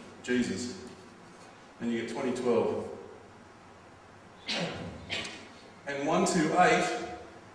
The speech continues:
is one from one two seven, which just happens to be, oops,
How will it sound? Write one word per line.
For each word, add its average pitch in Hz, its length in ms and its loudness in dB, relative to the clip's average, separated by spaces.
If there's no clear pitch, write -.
is 131 520 -2
one 170 380 6
from 151 200 2
one 139 220 4
two 135 120 0
seven, 147 480 2
which - 180 -2
just 170 200 2
happens 156 340 0
to 143 100 -4
be, 151 520 2
oops, - 200 -12